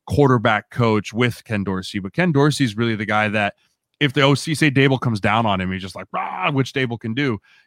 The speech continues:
Dorsey's the guy that pulls him aside and is like, "Okay, let's talk about it. Let's do this. Let's do that. And let's put it together." And then he can go to Daboll after Daboll's kinda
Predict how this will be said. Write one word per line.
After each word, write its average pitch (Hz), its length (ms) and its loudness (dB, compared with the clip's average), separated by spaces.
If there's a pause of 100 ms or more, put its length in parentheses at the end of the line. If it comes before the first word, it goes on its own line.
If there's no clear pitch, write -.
Dorsey's 151 300 2
the 127 80 0
guy 123 80 4
that 113 120 -2
pulls 127 220 -4
him 117 60 -4
aside 107 360 -2
and 101 100 -10
is 92 40 -16
like, 101 140 -6
"Okay, 107 240 -6
let's 101 180 -8
talk 101 260 -6
about 98 220 -4
it. 98 80 -6
Let's 98 160 -8
do 101 140 -6
this. 95 160 -8
Let's 95 120 -12
do 101 120 -8
that. 92 240 -2
And 101 80 -8
let's 98 160 -8
put 104 240 -6
it - 40 -18
together." 98 400 -4
And 98 140 -2
then 117 140 2
he 113 100 -2
can 107 80 -10
go 104 100 -4
to 95 80 -6
Daboll 95 400 -2
after 92 200 -8
Daboll's 92 340 -6
kinda 98 300 -2